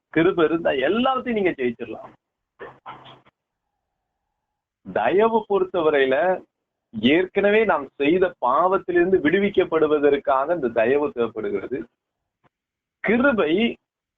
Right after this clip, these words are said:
நான் நடக்கிற வாழ்வில, நான் கடந்து செல்லுகிற வாழ்வில நமக்கு எதிராக சந்திக்கிற சில சூழ்நிலைகளை, பிரச்சனைகளை மேற்கொள்ளுவதற்கும் அதை எதிர்த்து நிற்பதற்கும்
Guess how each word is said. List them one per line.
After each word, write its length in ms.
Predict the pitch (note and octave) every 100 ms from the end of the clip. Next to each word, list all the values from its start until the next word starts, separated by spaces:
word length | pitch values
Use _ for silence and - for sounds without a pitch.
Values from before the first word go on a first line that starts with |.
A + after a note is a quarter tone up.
| _
நான் 540 | - B2 D3 F#3+ G#3+ F3+
நடக்கிற 720 | B2 B2+ D3 G#3 G#3 - A#3
வாழ்வில, 880 | G3 C#3+ D3 E3+ D#3 D#3 F3 F#3+ G3+ _ _ _ _
நான் 720 | A2 A#2+ B2+ C#3 F3 G3 F3+ - _ - -
கடந்து 460 | A#2+ C3 G#3+ G#3+ -
செல்லுகிற 420 | G3 G#3 A3 A3
வாழ்வில 720 | D#3 C#3+ D3+ C#3+ C3+ E3 G3 - _ _ _ _ -
நமக்கு 580 | B2+ D3+ F3 - B2+ B2
எதிராக 720 | D3+ G3 A#3 A#3 A3+ A3 A3 -
சந்திக்கிற 760 | - C3+ F#3 G3+ - F#3 F#3+ - -
சில 240 | D3+ D3 -
சூழ்நிலைகளை, 800 | E3 F3+ E3 D3+ C#3+ C3 C3+ D#3+ -
பிரச்சனைகளை 800 | C3+ - - D3 C3 B2+ C#3 E3 _ _ _ -
மேற்கொள்ளுவதற்கும் 1400 | A#2 C3+ F3+ B3+ - G#3 F3+ D#3 B2+ A#2+ A2+ - C#3+ C#3 G#2 _
அதை 420 | - B2 C#3+ C3+ C3
எதிர்த்து 520 | E3 A#3 A3+ - A3
நிற்பதற்கும் 960 | E3+ E3 - C3 B2 A2+ D3+ C#3+ A#2